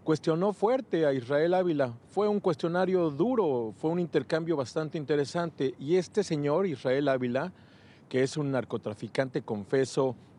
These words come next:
que fue operador del cártel de Sinaloa en Morelos, que fue su prestanombres, que fue su contador,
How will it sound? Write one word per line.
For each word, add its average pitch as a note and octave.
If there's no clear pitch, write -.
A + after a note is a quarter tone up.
que C3
fue C#3
operador B2
del B2+
cártel C3+
de A2+
Sinaloa A2+
en C3
Morelos, B2
que A2
fue B2+
su B2+
prestanombres, B2+
que -
fue C3+
su A2+
contador, A#2